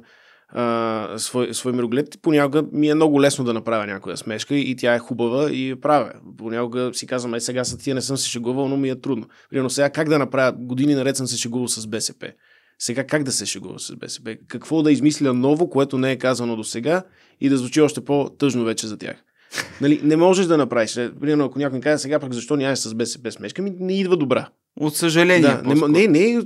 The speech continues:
Speaker 1: може би някакво съжаление е на, на, на базисно ниво, но, но е трудно да, да, да, да, да бъдеш креативен и да, да ти дойдат равно, равни идеи.
Speaker 2: Можеш ли да пишеш смешки по поръчка?
Speaker 1: Мога да, да се опитам.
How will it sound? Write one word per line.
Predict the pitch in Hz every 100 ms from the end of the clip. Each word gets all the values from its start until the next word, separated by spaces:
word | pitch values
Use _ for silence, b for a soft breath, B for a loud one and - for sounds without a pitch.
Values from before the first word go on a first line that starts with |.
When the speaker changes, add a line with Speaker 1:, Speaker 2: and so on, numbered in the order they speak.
| -
Speaker 1:
може | 135 151 156 175
би | 190 202
някакво | 190 190 -
съжаление | 196 190 175 190 196 185
е |
на, | 180 170 - b b b -
на, | 151 147
на | 151
базисно | 135 156 156 147 131
ниво, | 120 135
но, | 180 175 B B B
но | 139 156
е | 156 151
трудно | 160 185 180
да, | 151 139 127
да, | 143 127
да, | 123 131 120
да, | 123 127 120
да | 117 117
бъдеш | 147 147 147
креативен | 131 123 123 165 190
и | 160
да, | 135
да | 127
ти | 123
дойдат | 120 147 156 - _ _ b b b
равно, | 131 139 135 135 123
равни | 131 135 127 123
идеи. | 113 110 104 _ _ _ _ B _
Speaker 2:
Можеш | 131 147 156
ли | 185
да | 165 160
пишеш | 180 160 -
смешки | 160 160 156 160 151
по | 147
поръчка? | 135 139 160 - - - _ b b b b b _
Speaker 1:
Мога | 120 151 208
да, | 180 143
да | 123 113
се | 113
опитам. | 110 147 180 233